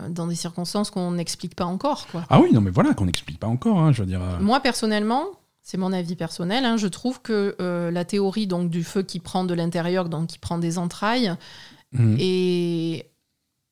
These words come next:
Speaker 1: je trouve que c'est quelque chose qui pourrait coller un peu plus avec un élément exceptionnel dont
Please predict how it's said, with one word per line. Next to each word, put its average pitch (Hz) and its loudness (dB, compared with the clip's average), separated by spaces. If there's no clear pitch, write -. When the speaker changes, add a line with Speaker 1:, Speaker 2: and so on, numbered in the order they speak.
Speaker 1:
je - -4
trouve 247 -4
que 214 0
c'est - -4
quelque 214 2
chose 226 2
qui - -12
pourrait 214 -2
coller 202 2
un 196 2
peu 190 0
plus - -2
avec 180 0
un 180 2
élément 175 2
exceptionnel 185 -2
dont 175 0